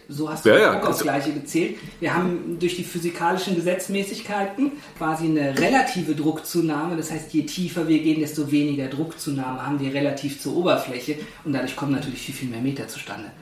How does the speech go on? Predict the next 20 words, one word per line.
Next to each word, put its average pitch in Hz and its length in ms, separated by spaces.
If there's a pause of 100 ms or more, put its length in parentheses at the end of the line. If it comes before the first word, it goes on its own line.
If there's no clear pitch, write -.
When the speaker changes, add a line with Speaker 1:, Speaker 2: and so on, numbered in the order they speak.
Speaker 1:
Aber 98 120
Speaker 2:
Ja. 95 60
Speaker 1:
in - 80
dem 175 140
Moment 156 260
denkt 185 220
man 135 160
nicht - 180
daran. - 380
Speaker 2:
Nee, 110 160
nee. 113 160 (320)
Speaker 1:
Und 156 140
ist - 320
fokussiert 208 680
auf - 160
das, 175 220
was 151 140
man 151 200
tun 202 260
soll. 196 220